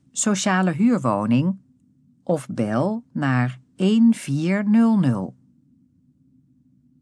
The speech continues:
Het Nederlandse wapenschild met daarnaast Rijksoverheid. Het beeld wordt robijnrood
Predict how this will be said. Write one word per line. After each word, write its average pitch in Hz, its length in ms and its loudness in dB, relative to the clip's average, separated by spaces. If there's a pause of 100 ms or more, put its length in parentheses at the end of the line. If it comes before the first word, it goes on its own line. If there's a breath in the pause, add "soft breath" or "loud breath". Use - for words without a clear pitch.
(100)
Het - 120 -8
Nederlandse 139 580 -2
wapenschild 160 800 -4
met 127 180 -4
daarnaast 135 680 -4 (120)
Rijksoverheid. 143 1120 -6 (1200 loud breath)
Het 160 160 -4
beeld 208 280 0
wordt 180 200 -2
robijnrood 139 1080 0